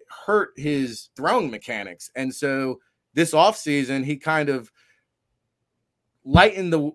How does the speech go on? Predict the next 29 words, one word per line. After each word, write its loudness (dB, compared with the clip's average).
the, -4
the -4
weight 2
or -4
the -4
workload -2
in -2
the -4
weight -2
room. -6
And -2
he's -2
saying 0
that 2
it's -6
kind -4
of -4
improved 0
his 0
mechanics, -2
and -2
along 0
with 0
that 4
has 0
a -4
renowned 0
sense -6
of -14